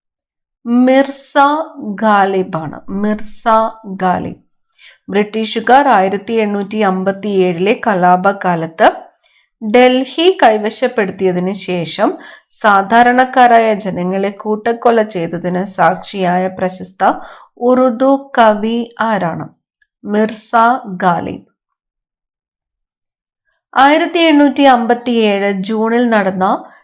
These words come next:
ചിൻഹൌട്ട് യുദ്ധത്തിൽ പരാജയപ്പെട്ട ബ്രിട്ടീഷ് സൈന്യത്തെ നയിച്ചത് ഹെൻറി ലോറൻസ് ആണ്.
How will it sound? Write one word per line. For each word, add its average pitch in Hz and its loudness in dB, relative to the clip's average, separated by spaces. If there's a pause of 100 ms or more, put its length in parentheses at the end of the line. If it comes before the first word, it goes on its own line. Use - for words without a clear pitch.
(320)
ചിൻഹൌട്ട് 302 0
യുദ്ധത്തിൽ 190 -4
പരാജയപ്പെട്ട 185 -2 (580)
ബ്രിട്ടീഷ് 285 0
സൈന്യത്തെ 214 0
നയിച്ചത് 180 -6 (1000)
ഹെൻറി 269 0
ലോറൻസ് 208 2
ആണ്. 170 -6